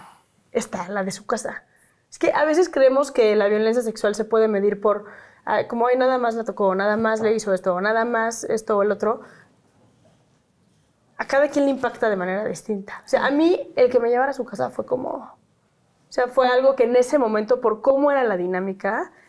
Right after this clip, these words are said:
me explotó así, me, me, y me acuerdo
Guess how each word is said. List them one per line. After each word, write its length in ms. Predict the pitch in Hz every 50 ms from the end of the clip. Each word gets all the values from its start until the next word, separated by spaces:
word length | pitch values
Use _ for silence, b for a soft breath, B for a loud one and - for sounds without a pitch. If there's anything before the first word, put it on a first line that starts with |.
| b -
me 140 | 220 214
explotó 1000 | 208 - - - - - 240 226 226 208 208 214 - - - _ - 262 214 185
así, 240 | 170 180 - - 208
me, 220 | 202 202 202 196 - 233
me, 340 | 240 220 214 214 208 214 B B B B B B _
y 80 | - 240
me 100 | 254 254
acuerdo 680 | 254 254 294 285 285 294 302 311 320 359 381 -